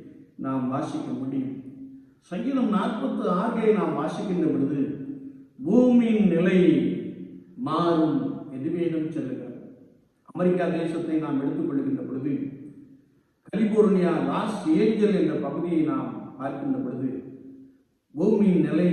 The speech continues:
மாறி போய்விட்டது. அழகிய கட்டடங்கள், அழகிய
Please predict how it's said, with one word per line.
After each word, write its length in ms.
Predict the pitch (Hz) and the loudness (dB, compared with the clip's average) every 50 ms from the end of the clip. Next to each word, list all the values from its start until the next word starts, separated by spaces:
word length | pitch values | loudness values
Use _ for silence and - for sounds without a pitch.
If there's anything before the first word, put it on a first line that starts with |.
| - 151 | 2 2
மாறி 360 | 143 143 151 170 185 - - 202 - - | 0 0 0 0 0 0 0 0 0 0
போய்விட்டது. 580 | 160 156 147 123 123 123 123 - - - - - - - - - - - - _ _ _ _ _ _ _ _ _ _ | 0 0 0 0 -2 -4 -4 -6 -8 -10 -10 -12 -14 -18 -20 -20 -20 -20 -20 _ _ _ _ _ _ _ _ _ _
அழகிய 800 | _ - - 175 185 233 247 190 - 247 220 214 208 190 - - | _ -14 -10 -6 -2 -2 0 2 2 2 2 4 2 2 2 2
கட்டடங்கள், 680 | - - - 170 180 175 170 165 160 160 165 160 156 143 - - - - - - - - - - - - - - _ _ _ _ _ _ _ _ _ _ | 0 -2 -4 -2 -2 0 0 2 2 2 2 2 2 2 0 -2 -4 -8 -10 -12 -14 -16 -18 -20 -20 -20 -20 -20 _ _ _ _ _ _ _ _ _ _
அழகிய 600 | - - - - 247 262 - - 247 233 214 214 | -18 -14 -10 -6 -2 -2 0 2 2 4 4 6